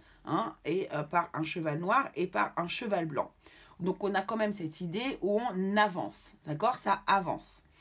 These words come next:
Cependant, avec le chariot, il est à double tranchant. Pourquoi ? Puisque vous avez ce cheval blanc et ce cheval noir. Selon le côté que vous allez choisir, selon la décision, selon vers laquelle,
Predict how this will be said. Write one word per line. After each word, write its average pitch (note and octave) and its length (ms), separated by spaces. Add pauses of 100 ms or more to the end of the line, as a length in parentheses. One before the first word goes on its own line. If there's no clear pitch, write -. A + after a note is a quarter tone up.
(360)
Cependant, C#4 840 (240)
avec C#4 260
le C4 80
chariot, A3+ 420
il A3 80
est A#3 120
à A3+ 80
double G#3+ 260
tranchant. F3 480
Pourquoi ? - 460
Puisque - 240
vous E3 200
avez C#3 160
ce D3+ 100
cheval C#3+ 320
blanc A3 200
et G3+ 40
ce F3+ 120
cheval E3 320
noir. - 260 (440)
Selon D#4+ 540 (1300)
le F#3 220
côté C#4 420
que F#3 40
vous F3 180
allez D#3+ 140
choisir, G3 340
selon A3+ 240
la F#3+ 120
décision, G3+ 600
selon F#3 320
vers E3 360
laquelle, D#3+ 540